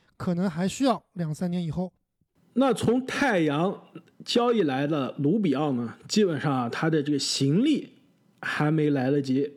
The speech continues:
Speaker 2: 收拾，还没有来得及跟太阳的球迷告别啊，他又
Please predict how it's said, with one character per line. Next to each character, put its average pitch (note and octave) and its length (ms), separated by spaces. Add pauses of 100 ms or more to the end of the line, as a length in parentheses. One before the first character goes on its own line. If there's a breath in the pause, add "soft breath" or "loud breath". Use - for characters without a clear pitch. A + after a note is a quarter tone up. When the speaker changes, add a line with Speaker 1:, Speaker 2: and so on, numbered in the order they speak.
(160)
Speaker 2:
收 F3 300
拾， - 240 (880 soft breath)
还 G#3+ 200
没 B3+ 120
有 A3+ 160
来 F3+ 160
得 A#3 100
及 E3+ 160
跟 A3 180
太 A#3 200
阳 F3+ 160
的 G3 100
球 E3 180
迷 D#3+ 140
告 E3 220
别 A#2 220
啊， A2+ 260
他 C#3+ 140
又 C3+ 320